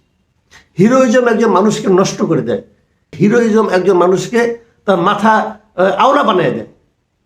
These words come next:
যেটা আমি যেইভাবে বুঝি। এই শেখ হাসিনাকেও অনেকে কিন্তু হিরোই বলতেন।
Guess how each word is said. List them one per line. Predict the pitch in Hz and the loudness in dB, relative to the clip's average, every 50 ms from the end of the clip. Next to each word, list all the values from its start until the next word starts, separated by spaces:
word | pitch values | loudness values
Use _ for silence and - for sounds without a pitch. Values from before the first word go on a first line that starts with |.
| _ _ - | _ _ -6
যেটা | 190 170 175 180 | -6 -4 -2 -2
আমি | 196 202 214 | 0 0 0
যেইভাবে | - 185 190 175 143 156 147 | 0 2 2 2 2 0 -2
বুঝি। | 127 120 131 135 - - - - _ _ _ _ _ _ _ _ _ _ _ _ _ _ _ _ _ _ | -2 -2 -4 -8 -8 -10 -16 -18 _ _ _ _ _ _ _ _ _ _ _ _ _ _ _ _ _ _
এই | - 190 | -2 0
শেখ | 180 190 240 - | 0 0 0 2
হাসিনাকেও | 202 220 214 226 220 240 240 240 240 226 | 2 0 0 2 2 2 2 2 2 0
অনেকে | 202 185 180 - 185 175 | 0 0 0 0 0 -2
কিন্তু | 170 160 160 135 | -2 -2 -2 -2
হিরোই | 151 151 160 160 | 0 0 2 2
বলতেন। | 147 123 123 120 - - 120 107 107 | 0 0 -2 -4 -6 -6 -8 -10 -10